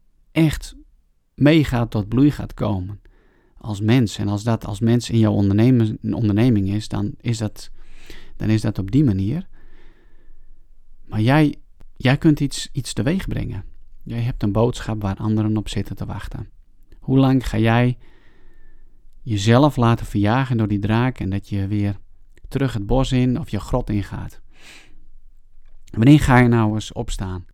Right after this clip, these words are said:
en roepen en schreeuwen desnoods vanaf het dak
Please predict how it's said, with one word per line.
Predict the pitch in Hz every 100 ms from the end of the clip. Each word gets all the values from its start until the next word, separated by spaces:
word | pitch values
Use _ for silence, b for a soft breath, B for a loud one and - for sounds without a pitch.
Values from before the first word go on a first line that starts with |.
| -
en | - 110
roepen | 107 135 135 117 95 - - -
en | - 120 127
schreeuwen | - 120 120 131 110 107
desnoods | 107 107 - 101 107 -
vanaf | - - 107 107
het | - 98
dak | 98 113 - -